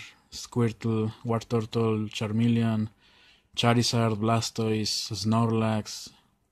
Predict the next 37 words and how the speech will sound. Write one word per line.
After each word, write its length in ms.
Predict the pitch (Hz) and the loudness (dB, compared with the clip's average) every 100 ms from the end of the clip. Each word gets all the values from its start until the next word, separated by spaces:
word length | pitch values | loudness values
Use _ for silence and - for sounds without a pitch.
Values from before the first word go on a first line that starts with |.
| _ _ _ _ _ _ | _ _ _ _ _ _
Gyarados. 1040 | 113 110 113 117 113 113 107 - - - - _ _ _ _ _ _ _ _ _ | -2 2 2 4 2 0 -2 -4 -6 -10 -14 _ _ _ _ _ _ _ _ _
Y, 440 | 113 110 104 104 | 0 2 2 2
uff, 280 | 104 131 147 - - - | 2 2 2 -2 -12 -8
no. 260 | 113 120 120 - - - - | -2 0 -2 -8 -20 -20 -12
Estoy 300 | 120 131 135 | 2 6 8
bien 180 | 139 143 | 8 8
adicto 320 | 131 - 135 | 6 2 -2
a 20 | |
estas 240 | 123 135 | 0 -4
cosas, 440 | - 127 127 - 123 | 0 -2 -2 -4 0
entonces 400 | 113 117 120 123 | 0 2 0 2
es 100 | 123 | 4
muy 120 | 127 | 4
probable 420 | 123 117 117 117 | 4 4 4 2
que 100 | 113 | 2
va 80 | 110 | 0
a 60 | 110 | 0
ser 140 | 123 | 2
una 160 | 123 117 | 2 4
serie 260 | 120 113 | 2 4
muy 180 | 123 131 | 4 6
completa 560 | 131 117 120 113 110 - - - - _ - | 4 2 0 0 -4 -6 -18 -20 -20 _ -6
de, 120 | 113 - | -6 -4
de 560 | 156 127 110 107 107 | -6 0 2 4 2
lo 320 | 107 107 104 107 | 2 2 2 6
más 220 | 123 120 | 6 6
que 100 | 123 | 2
pueda 260 | 131 123 | 4 6
de 80 | 120 | 6
esta 160 | 120 123 | 2 0
serie 340 | - 117 117 | 0 2 4
de, 300 | 110 104 104 | 2 2 -2
de 140 | 131 120 | -2 0
juguetes 580 | 117 113 110 110 - 127 | 2 2 0 -6 -10 -8
de 360 | 110 107 104 - - | -6 -4 -6 -8 -6
Mega 240 | 113 107 | -4 -2
Construx. 640 | 120 113 - 110 - - | 0 -2 -2 -12 -12 -14